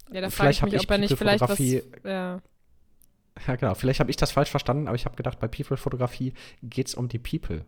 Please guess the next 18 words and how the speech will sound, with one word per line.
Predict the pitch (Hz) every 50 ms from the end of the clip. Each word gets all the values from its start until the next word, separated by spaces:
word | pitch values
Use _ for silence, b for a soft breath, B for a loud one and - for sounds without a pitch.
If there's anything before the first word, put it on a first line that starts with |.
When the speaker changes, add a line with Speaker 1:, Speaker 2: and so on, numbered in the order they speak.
| - _ _ _ _ _ _ _
Speaker 2:
auf | - 95 104 - - -
den | - 107 98 98
Speaker 1:
Ja, | 214 208
ja. | 208 240 262 247
Speaker 2:
Fotos. | 214 101 95 - - 87 90 - - - - - _ _ B B B B B B
Speaker 1:
Man | - 190 202 208 214
könnte | - 240 240 262 - 277
ja | 254 247 240
schon | - - 240 -
fast | - 240 247 - - 226
meinen, | 226 226 240 254 262 254
dass | 247 240 -
der | - 220
Name | 226 226 240 262 262 226
das | 226 220 -
schon | - 240 226 226
sagt, | 247 262 240 - - -
aber | 185 196 190 190 196 190 196 202